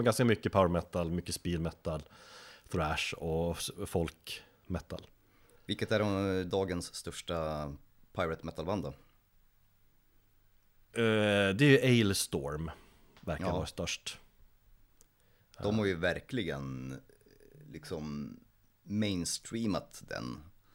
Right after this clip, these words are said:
Speaker 2: musiken.
Speaker 1: Ja, och de är stor också. Men, men det, det är som det... Exakt, men alltså, genremässigt kan det skilja så ganska mycket, och det gemensamma med banden liksom i, inom genren är pirattemat. Och det är det som är problemet här, att det blir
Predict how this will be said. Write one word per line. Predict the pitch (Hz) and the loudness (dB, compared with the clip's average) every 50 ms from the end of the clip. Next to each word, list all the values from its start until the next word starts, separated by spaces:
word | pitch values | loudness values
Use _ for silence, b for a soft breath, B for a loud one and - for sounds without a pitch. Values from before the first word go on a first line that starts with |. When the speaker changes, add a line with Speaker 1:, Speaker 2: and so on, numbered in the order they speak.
| _ - _ - | _ -20 _ -10
Speaker 2:
musiken. | - 80 - - 71 67 - 52 50 50 - - - _ - _ _ _ | -8 -6 -6 -6 -6 -8 -8 -12 -12 -14 -16 -20 -20 _ -20 _ _ _
Speaker 1:
Ja, | - 120 139 170 190 190 185 170 | 4 6 8 8 8 10 10 10
och | 160 | 10
de | 165 165 165 | 10 8 6
är | |
stor | - - - - 135 160 180 151 104 | 4 2 2 2 0 2 4 4 4
också. | 98 98 - - - 92 78 - B B B B B B B B | 4 2 0 -4 -6 -6 -6 -6 B B B B B B B B
Men, | 147 156 185 160 | 8 8 8 10
men | 170 170 165 | 8 8 8
det, | 185 175 | 8 6
det | 165 165 | 8 6
är | 175 | 4
som | 170 175 165 160 | 4 4 2 4
det... | 165 175 170 160 B B B B B B B B B - | 4 4 4 4 B B B B B B B B B -6
Exakt, | 156 139 - 135 110 - - | -2 6 8 8 6 8 4
men | 135 139 127 | 2 4 4
alltså, | 123 - 139 135 127 | 4 4 4 4 6
genremässigt | 120 143 151 151 156 151 147 143 143 139 139 151 147 - - 147 - | 8 8 8 8 6 4 4 4 4 6 6 4 4 2 0 0 2
kan | - 120 113 | 4 4 4
det | 117 107 | 4 4
skilja | - 117 107 107 107 110 104 101 | 4 2 4 4 6 6 6 6
så | 98 104 | 4 2
ganska | - 101 - - 104 | -2 -2 0 2 2
mycket, | 101 98 - - _ - 104 98 | 2 2 0 -4 _ 2 2 2
och | 101 107 101 104 98 | 2 2 2 2 4
det | 98 101 | 6 8
gemensamma | 101 98 95 95 95 90 87 - - 92 87 87 85 82 80 b b b b b b b b b b b b b b b b b b b b b | 8 8 8 8 6 4 4 4 4 4 4 4 2 0 -2 b b b b b b b b b b b b b b b b b b b b b
med | _ 107 104 101 101 98 90 85 | _ 6 6 8 8 8 8 8
banden | 95 90 87 90 90 87 87 85 82 82 82 87 87 | 8 8 8 8 6 6 4 4 2 0 0 0 -2
liksom | 85 - - 104 101 | -2 -2 -2 -2 0
i, | 98 95 107 107 | 0 0 2 4
inom | 101 95 92 92 92 90 | 4 4 6 4 4 6
genren | - 104 92 92 92 95 95 | 6 6 6 6 2 0 2
är | 87 85 87 | 2 2 2
pirattemat. | - - - 95 95 87 82 - - - - - - - 107 107 104 90 82 - - | 2 4 4 6 6 6 4 2 -2 -10 -12 -6 2 4 4 6 6 4 0 2 2
Och | 107 | 6
det | 107 120 | 8 8
är | 117 | 10
det | 123 139 135 | 10 8 8
som | - 123 | 8 4
är | 104 | 4
problemet | - - 113 107 123 139 123 101 90 82 - - | 4 4 4 6 8 6 6 6 4 0 -2 -4
här, | 82 80 | -4 -2
att | 82 82 - | -2 -2 -2
det | - 95 | -2 -2
blir | 95 101 | 0 2